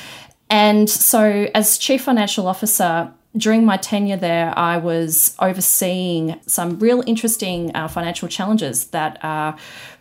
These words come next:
endemic across a number of organisations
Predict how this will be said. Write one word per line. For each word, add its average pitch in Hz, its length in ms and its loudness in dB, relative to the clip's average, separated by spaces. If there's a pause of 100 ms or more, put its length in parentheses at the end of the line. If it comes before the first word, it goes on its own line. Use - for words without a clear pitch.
(220)
endemic 196 640 2
across - 600 0
a - 40 -2
number 180 300 0
of 175 100 0
organisations 160 1160 -2